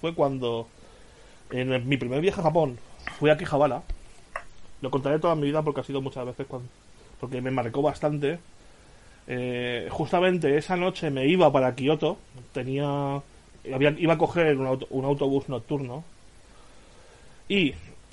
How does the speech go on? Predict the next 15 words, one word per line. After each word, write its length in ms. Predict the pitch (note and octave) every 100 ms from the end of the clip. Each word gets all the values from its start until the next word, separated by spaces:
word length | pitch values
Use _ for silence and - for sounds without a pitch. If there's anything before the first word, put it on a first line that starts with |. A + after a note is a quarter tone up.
| -
esa 260 | E3 -
noche, 380 | F3 G3 A3 B3+ - - - - - - - - - - - - - - -
eh, 1120 | D3+ C#3 C3+ C3 B2+ B2 A#2+ A#2+ A#2+ A#2 A#2 -
lo 160 | C3
que 120 | B2 C#3
hice, 360 | D3+ E3+ F3+ - - - - - - - - - - - - - -
bueno, 260 | D#3 A2+ - - - -
como 180 | - D3
he 40 | D3+
dicho, 240 | C#3+ C#3
fui 140 | A2+ C#3+
a 40 |
Akihabara 600 | C#3 D3 D#3 E3 F3+ G3
y 120 | D3 D3
derrapó 520 | C#3+ C#3 C3 F3